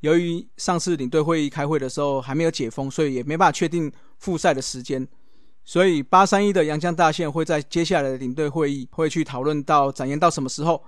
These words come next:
那至于赛程，也是因为疫情的关系，所以目前是采逐周公告赛程的部分。下半季的赛程的话，也因为延赛的关系吼，所以极有可能啊，下半季会天天开打吼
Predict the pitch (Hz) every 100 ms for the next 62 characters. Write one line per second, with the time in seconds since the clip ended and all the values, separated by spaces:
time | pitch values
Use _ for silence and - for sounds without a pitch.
0 | - - - - 139 - 240 180 156 247
1 | 165 - 143 131 - 185 190 190 165 190
2 | - 135 127 156 147 156 180 175 147 214
3 | 175 156 135 175 156 139 123 120 165 170
4 | 190 190 190 175 175 180 151 139 135 170
5 | 147 123 123 120 143 139 123 - - -
6 | - 233 233 214 180 202 160 143 135 156
7 | 147 127 - - - 139 175 202 175 156
8 | 156 165 139 143 143 135 135 117 156 156
9 | 127 120 156 180 196 185 143 120 127 123
10 | - - - - - - 175 180 170 180
11 | 151 170 156 147 170 170 170 165 151 120
12 | 123 123